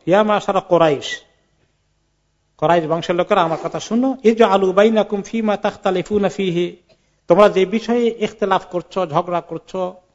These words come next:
বাদানুবাদ হচ্ছে, কোনো ফয়সালা আসতে পারছো না, আমার পরামর্শটা শোনো। আহ, আউয়ালা মান ইয়াদখুলু মিন বাবি বনি শাইবা, বনি শাইবা দিয়ে আগামীকাল সকালে ভোরে যে ব্যক্তি প্রথম ঢুকবে, তাকে তোমরা ধরো,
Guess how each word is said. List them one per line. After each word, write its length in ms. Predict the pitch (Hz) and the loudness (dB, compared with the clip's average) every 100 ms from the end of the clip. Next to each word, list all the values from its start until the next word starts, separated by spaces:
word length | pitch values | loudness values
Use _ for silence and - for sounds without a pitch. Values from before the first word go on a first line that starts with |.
| _ - | _ 0
বাদানুবাদ 540 | 151 151 156 165 233 | 2 2 2 2 0
হচ্ছে, 320 | - 208 - 196 | 0 -10 -8 -6
কোনো 200 | 180 170 | -4 -4
ফয়সালা 380 | 180 165 170 | -4 -6 -6
আসতে 180 | 151 - | -8 -10
পারছো 340 | 151 143 - 233 | -10 -12 -4 -2
না, 180 | 233 233 _ _ _ _ | -2 -6 _ _ _ _
আমার 280 | 156 208 220 | 0 2 0
পরামর্শটা 560 | 170 160 156 170 160 | -4 -4 -6 -10 -12
শোনো। 280 | - 202 262 | -6 -2 -2
আহ, 1120 | 277 - _ _ _ _ _ _ 151 156 151 147 - - | -2 -10 _ _ _ _ _ _ -2 0 0 -6 -20 0
আউয়ালা 400 | 220 240 226 202 | 2 6 6 4
মান 160 | 190 | 2
ইয়াদখুলু 340 | 190 226 - 214 | 0 0 0 0
মিন 160 | 196 | 0
বাবি 240 | 180 190 185 | 2 2 4
বনি 240 | 175 170 | 2 0
শাইবা, 420 | - 226 196 175 - - _ _ 143 | 0 0 2 0 -2 -14 _ _ 0
বনি 280 | 165 220 226 | 4 4 2
শাইবা 400 | 226 247 233 214 | 0 0 2 2
দিয়ে 220 | 202 196 | 2 2
আগামীকাল 560 | 175 175 202 226 240 | 2 0 0 0 -2
সকালে 640 | 233 208 208 170 160 202 240 _ _ _ _ _ _ _ _ | -2 -4 -2 -2 -2 -4 -10 _ _ _ _ _ _ _ _
ভোরে 460 | 135 165 170 226 214 | 0 2 4 2 0
যে 220 | 151 202 | 2 2
ব্যক্তি 280 | 220 220 220 | 2 -2 -4
প্রথম 420 | 226 220 233 240 | -2 0 0 0
ঢুকবে, 680 | 151 208 220 180 143 131 - _ _ _ _ _ _ _ _ | 2 0 2 2 0 0 -12 _ _ _ _ _ _ _ _
তাকে 260 | - 214 240 | 2 4 2
তোমরা 280 | 226 208 196 | -2 -2 -2
ধরো, 460 | 151 170 165 170 | 0 0 0 -2